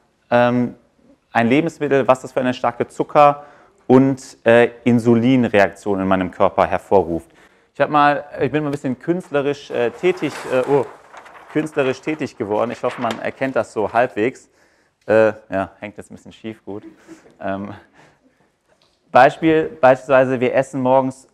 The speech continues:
zwei Toast mit Marmelade, haben wir erstmal einen Zuckerausschlag. Danach produziert die Bauchspeicheldrüse Insulin und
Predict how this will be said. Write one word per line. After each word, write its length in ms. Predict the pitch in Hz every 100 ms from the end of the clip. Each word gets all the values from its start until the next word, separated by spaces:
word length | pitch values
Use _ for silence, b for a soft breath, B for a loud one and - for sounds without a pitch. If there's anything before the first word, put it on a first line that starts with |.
| _ _
zwei 280 | _ 127 123
Toast 400 | - 156 165 -
mit 120 | 123
Marmelade, 680 | 120 113 123 139 156 151 -
haben 220 | 117 123
wir 80 | 123
erstmal 600 | 120 123 139 127 123 -
einen 280 | 110 113 110
Zuckerausschlag. 1500 | - 170 175 - - - 120 147 156 _ - - 143 151 175 _ _ _ _ _
Danach 460 | 110 117 131 135 - - -
produziert 380 | - 123 - 127
die 80 | 107
Bauchspeicheldrüse 1040 | 107 135 - - 123 123 113 113 113 110
Insulin 880 | - - 131 131 107 107 135 196 254 _ _ _ _ _
und 360 | 127 143 139